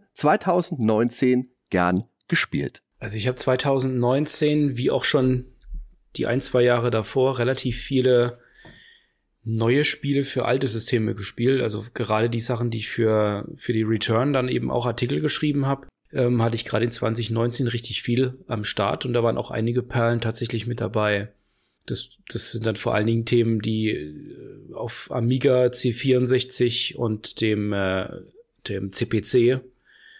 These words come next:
Speaker 2: waren. Und ich glaub, da hab ich tatsächlich also besonders gern das Operation Alexandria gespielt.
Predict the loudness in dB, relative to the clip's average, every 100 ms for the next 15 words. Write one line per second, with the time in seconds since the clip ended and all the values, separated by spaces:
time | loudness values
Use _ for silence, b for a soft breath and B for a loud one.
0 | b b -8 -2 2 2 2 -2 -6 b
1 | b b b -4 -2 0 0 0 -6 _
2 | _ _ _ _ -6 -2 -2 -2 -2 -4
3 | -2 -4 0 -2 -2 -6 -6 -8 -6 -4
4 | -2 0 2 0 2 0 2 0 0 0
5 | 2 2 2 0 2 2 2 2 2 2
6 | 0 2 2 2 -2